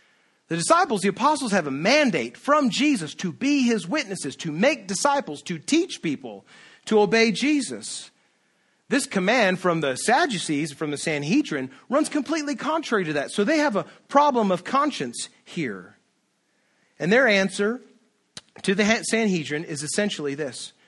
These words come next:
"Whether we should obey God in this or obey you, we leave to your judgment. You decide what is better for us. But here's what we're going to do. We can't do anything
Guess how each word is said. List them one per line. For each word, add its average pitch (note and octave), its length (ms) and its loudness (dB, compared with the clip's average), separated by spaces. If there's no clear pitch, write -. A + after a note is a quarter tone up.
"Whether C4+ 280 4
we B3 140 2
should A#3+ 180 0
obey A3 300 4
God F#3 400 4
in E3 160 -2
this D#3 360 -6
or D3 200 0
obey D#3 260 0
you, A#2+ 500 -6
we E3+ 140 -2
leave D3+ 320 -2
to C#3+ 100 -10
your B2+ 140 -6
judgment. A#2 480 -10
You A#3 200 2
decide E3+ 420 4
what D#3 140 2
is C3 100 -4
better C3+ 380 2
for A2 240 -10
us. - 340 -16
But D#3+ 140 0
here's G#3+ 220 2
what G3+ 160 0
we're D#3+ 100 -2
going C#3 440 -4
to - 100 -18
do. - 180 -20
We G3+ 120 2
can't A3 300 -2
do A3 160 2
anything B2+ 680 -2